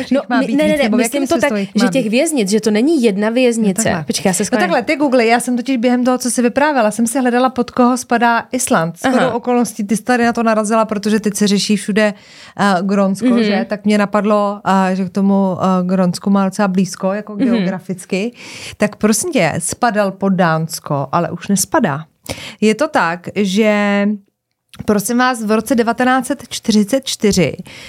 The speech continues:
Speaker 1: se drtivou většinou hlasů rozhodl Island stát republikou, čímž ukončil zbývající formální vazby na Dánsko.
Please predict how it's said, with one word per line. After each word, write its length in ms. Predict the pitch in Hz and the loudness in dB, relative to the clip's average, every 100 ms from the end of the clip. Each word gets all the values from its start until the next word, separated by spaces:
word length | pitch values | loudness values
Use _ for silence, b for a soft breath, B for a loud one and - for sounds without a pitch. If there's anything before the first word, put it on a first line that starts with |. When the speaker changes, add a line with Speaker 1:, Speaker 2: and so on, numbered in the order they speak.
| B B | B B
Speaker 1:
se 160 | - 208 | -2 0
drtivou 500 | 214 - 254 311 277 | 0 0 0 0 0
většinou 460 | 240 247 277 285 | -2 0 0 2
hlasů 600 | 240 226 214 - 165 147 - | 2 0 -2 0 0 0 0
rozhodl 380 | 190 196 262 - | 2 2 0 -2
Island 300 | 202 240 233 | -4 0 0
stát 360 | - 247 254 247 | 0 0 0 -2
republikou, 920 | 226 220 180 175 165 139 123 127 220 B B B | 0 0 2 2 2 0 2 0 -6 B B B
čímž 400 | - - 269 285 - | -4 2 2 0 -4
ukončil 500 | 214 247 240 277 240 | 0 0 2 0 0
zbývající 600 | 214 220 214 240 - 240 | -2 0 2 0 -2 -4
formální 600 | 226 214 226 233 247 240 | 0 2 2 2 2 2
vazby 340 | 214 196 226 | 0 0 2
na 100 | 226 | 2
Dánsko. 720 | 190 160 151 - - - - | 2 0 -2 -4 -8 -8 -12